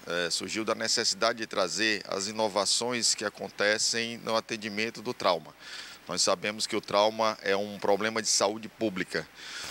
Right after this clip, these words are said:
Eh, no ano passado, em dois mil e dezessete, houve-, houveram em torno de um milhão de acidentes no Brasil.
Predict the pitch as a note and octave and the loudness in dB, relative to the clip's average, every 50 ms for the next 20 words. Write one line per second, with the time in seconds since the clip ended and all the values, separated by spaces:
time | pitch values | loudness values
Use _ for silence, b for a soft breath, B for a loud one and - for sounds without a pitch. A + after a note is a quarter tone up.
0 | B B B - F2 F2 F2+ F#2 F2+ F2+ F2 F2 F2 E2+ E2+ E2+ C#2+ F#2 G2 G#2 | B B B 0 2 4 4 4 4 4 4 4 4 4 2 0 -2 -2 -2 0
1 | A2+ A2 G#2+ F#2+ - F2+ F2+ - - G#2+ G2+ G#2+ G#2+ F2 F#2+ F#2 E2+ E2+ F2+ F#2 | 0 0 0 2 2 2 4 4 4 4 4 2 2 0 -2 -2 -2 -2 -4 -4
2 | E2+ D#2+ F2+ E2+ D#2+ - - A2 A2 A2 - - - - - G#2 G#2 A2 A2 G#2 | -4 0 0 2 2 4 2 2 0 0 -2 -4 -8 -4 0 2 2 2 2 0
3 | G2+ - - - - - F2+ E2+ E2+ G2+ G2+ G2+ G2+ G2+ F#2 - - - A2 G#2 | -4 -12 -16 -18 -14 -12 -8 -4 0 2 2 2 2 -2 -8 -10 -6 -2 0 0
4 | G2+ G2 G2+ F2+ F#2+ F#2+ F2 G2 G#2 - - - G#2 A#2 C3 C3+ A#2 A2 G2 G#2 | 0 0 -2 -6 -6 -6 -6 -8 -12 -12 -12 -12 -8 -6 -4 -2 0 2 2 2
5 | G#2 A2 G#2 G#2+ G#2+ - - - - G2 G2 F2+ - - G#2 G2 G#2 G#2 G2 F2 | 2 2 0 0 0 0 0 -2 -2 -2 0 0 -2 -4 -2 0 0 0 0 0
6 | F2+ F2+ E2+ | -2 -6 -6